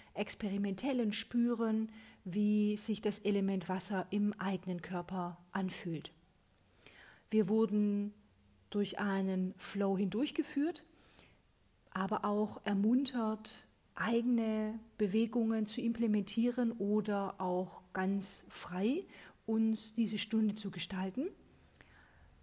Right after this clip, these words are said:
Bei mir hatte das dann eher praktische Gründe, dass ich gleich dazu übergegangen bin, einen Free Flow zu machen, denn durch die Musik konnte ich die Instruktionen ganz schlecht verstehen.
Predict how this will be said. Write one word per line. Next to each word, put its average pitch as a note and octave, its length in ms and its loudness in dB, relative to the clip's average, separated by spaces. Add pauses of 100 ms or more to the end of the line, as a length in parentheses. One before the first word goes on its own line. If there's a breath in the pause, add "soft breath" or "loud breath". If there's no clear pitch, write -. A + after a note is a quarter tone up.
(120)
Bei G3+ 120 4
mir A#3 160 6
hatte A#3+ 220 4
das G#3+ 200 0
dann G3+ 220 0
eher G3+ 320 0
praktische A#3+ 560 -2
Gründe, A#3 560 4 (100)
dass G#3+ 360 0
ich G#3+ 300 2 (640)
gleich G#3 260 2
dazu - 240 0
übergegangen A3 640 0
bin, G#3 440 4 (340 loud breath)
einen F#3+ 280 0
Free A#3+ 260 2
Flow A3 300 2
zu A3+ 180 -2
machen, A3+ 400 2 (880 loud breath)
denn G3+ 320 2
durch G#3 260 0
die G#3 220 4
Musik A3 500 4
konnte A3+ 280 2
ich - 220 -4
die A3 120 2
Instruktionen A3+ 840 0
ganz E3+ 200 0
schlecht - 340 -4
verstehen. F#3 500 -6